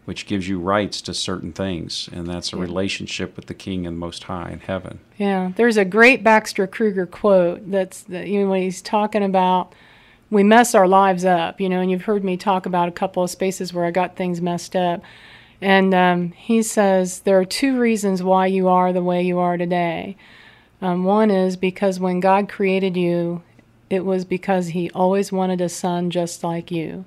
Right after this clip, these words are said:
Speaker 1: Hmm.
Speaker 2: or He always wanted a daughter just like you.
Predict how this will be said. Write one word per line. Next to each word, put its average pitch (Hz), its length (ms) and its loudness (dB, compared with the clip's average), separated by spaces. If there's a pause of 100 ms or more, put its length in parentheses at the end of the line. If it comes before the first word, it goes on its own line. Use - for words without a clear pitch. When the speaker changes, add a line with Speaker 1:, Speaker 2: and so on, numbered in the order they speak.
(120)
Speaker 1:
Hmm. 87 180 -8 (360)
Speaker 2:
or 185 160 2
He 180 80 2
always 196 320 4
wanted 196 260 0
a 180 80 0
daughter 175 480 0
just 175 340 -4
like 170 280 -4
you. 180 380 -6